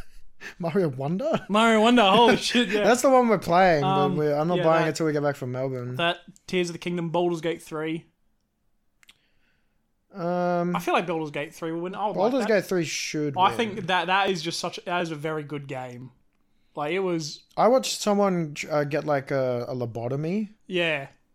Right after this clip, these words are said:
Speaker 1: Is
Speaker 2: It
Speaker 1: that what
Speaker 2: was
Speaker 1: that was?
Speaker 2: Yeah, you can
Speaker 1: That's
Speaker 2: get
Speaker 1: all I
Speaker 2: lobotomies.
Speaker 1: needed to see to know
Speaker 2: It,
Speaker 1: that
Speaker 2: it
Speaker 1: was
Speaker 2: was
Speaker 1: the best game
Speaker 2: mind-blowing. You can
Speaker 1: ever.
Speaker 2: have sex with a bear.
Speaker 1: Yeah.
Speaker 2: Which is a bit weird.
Speaker 1: Well, it's just like,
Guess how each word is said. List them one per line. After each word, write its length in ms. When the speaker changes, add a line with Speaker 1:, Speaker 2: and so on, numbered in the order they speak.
Speaker 1:
Is 80
Speaker 2:
It 40
Speaker 1:
that 80
what 100
Speaker 2:
was 120
Speaker 1:
that 40
was? 440
Speaker 2:
Yeah, 320
you 160
can 100
Speaker 1:
That's 140
Speaker 2:
get 60
Speaker 1:
all 80
I 80
Speaker 2:
lobotomies. 20
Speaker 1:
needed 260
to 80
see 140
to 140
know 60
Speaker 2:
It, 120
Speaker 1:
that 160
Speaker 2:
it 40
Speaker 1:
was 80
Speaker 2:
was 80
Speaker 1:
the 80
best 100
game 80
Speaker 2:
mind-blowing. 240
You 60
can 100
Speaker 1:
ever. 40
Speaker 2:
have 100
sex 220
with 80
a 80
bear. 300
Speaker 1:
Yeah. 420
Speaker 2:
Which 140
is 60
a 40
bit 140
weird. 260
Speaker 1:
Well, 280
it's 100
just 160
like, 160